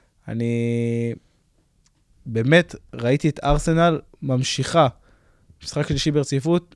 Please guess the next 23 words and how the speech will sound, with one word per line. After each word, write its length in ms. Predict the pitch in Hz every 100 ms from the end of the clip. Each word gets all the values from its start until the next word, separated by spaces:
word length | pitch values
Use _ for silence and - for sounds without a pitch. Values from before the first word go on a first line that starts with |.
| -
במיוחד 600 | 131 120 123 123 156 143
במחצית 320 | 127 127 -
הראשונה, 500 | 131 131 131 151 139
שישים 260 | - - 139
דקות 220 | 135 139
ראשונות 320 | 135 147 135
לשחק, 540 | 120 - 113 170 175 -
את 60 |
הכדורגל 420 | 123 131 139 156
שארטטה 480 | 143 131 117 151 143
רוצה. 360 | 113 110 - 131 - - - - -
ארסנל 520 | 147 143 160 156 135
הגיע 340 | 127 135 156 147
לאינספור 600 | 135 127 - - 185 165
מצבים, 460 | 156 - 131 147 139 - _ _
הייתה 240 | 127 - 143
קרובה 320 | 139 139 151
להפקיע. 500 | 143 - - 160 156 - _ _ _ _ _ -
אתה 160 | 123
ראית 280 | 131 143 151
אם 260 | 147 143 139
זה 80 |
סקלי, 600 | 131 - 170 165 160 127